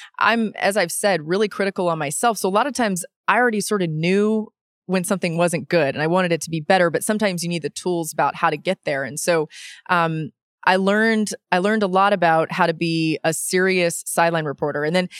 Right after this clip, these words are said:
there was a bit of a, a shift that happened probably two years into my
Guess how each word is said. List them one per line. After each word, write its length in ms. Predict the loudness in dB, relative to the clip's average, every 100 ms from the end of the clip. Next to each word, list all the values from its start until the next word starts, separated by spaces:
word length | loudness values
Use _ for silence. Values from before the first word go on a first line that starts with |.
| -18 -2
there 100 | 2
was 140 | 2
a 80 | 0
bit 220 | 0 0
of 140 | 2 2
a, 380 | 4 4 2 0 -2
a 100 | -2
shift 800 | -2 0 2 2 -2 -10 -14 -16 -2
that 180 | 2 2
happened 840 | 4 2 4 2 2 0 -2 -6 -8
probably 720 | -4 -2 0 0 2 0 -2
two 260 | -4 -2 2
years 320 | 2 2 0
into 300 | 0 0 2
my 400 | 2 2 0 -2